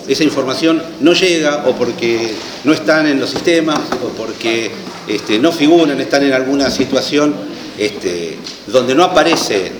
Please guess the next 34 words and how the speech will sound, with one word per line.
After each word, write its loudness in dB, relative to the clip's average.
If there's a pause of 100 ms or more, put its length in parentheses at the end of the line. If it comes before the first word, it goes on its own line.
eh, -2 (500)
en -8
la -6
tarifa 2
social 2
y 2
en 2
realidad 0
los 2
podríamos 0
incluir. -4 (240)
Todo 4
aquel 4
que -2
crea 4
que, 0 (340)
que -6
está 2
en -2
posición -4
de -4
percibirla, 2 (400)
eh, -4
se -2
acerca 2
a 0
la 2
cooperativa 2 (360)
y -6
vamos 2
a 2
tener -2
especial 0
atención. -2